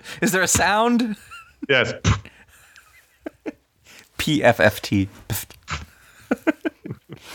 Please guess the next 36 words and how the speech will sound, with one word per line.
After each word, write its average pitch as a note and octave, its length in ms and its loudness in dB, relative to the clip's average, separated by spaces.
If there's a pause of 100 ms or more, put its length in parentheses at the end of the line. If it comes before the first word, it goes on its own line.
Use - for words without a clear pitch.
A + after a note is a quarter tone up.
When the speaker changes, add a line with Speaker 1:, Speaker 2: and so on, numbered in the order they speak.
(140)
Speaker 1:
So, F3 380 2
uh, D#3+ 180 4
next F3+ 320 0
up D#3+ 140 2
we C3+ 120 2
have C3 300 0 (320)
Joaquin B2+ 540 0
Luke, D#3 380 0 (600)
who, C3+ 400 2 (300)
who C3 180 0
has C#3+ 280 0
to B2+ 80 -8
use A2+ 220 0
his F#2+ 120 -6
power. G2+ 500 2
It's - 160 -4
difficult A2+ 400 0
to G#2 80 -2
use F#2+ 140 0
his F2 100 -8
power F2+ 240 0
for F2+ 120 -8
good, F2+ 280 -6
to - 60 -10
be F2 120 -4
honest. - 340 -6
You G2+ 60 -6
could G#2+ 140 -2
be G2+ 100 0
tempted, - 460 -2 (520)
'cause - 160 -4
he D#3+ 80 -2
can C#3 120 2
steal C3 200 2
your G#2+ 120 0
girlfriend. F#2+ 480 0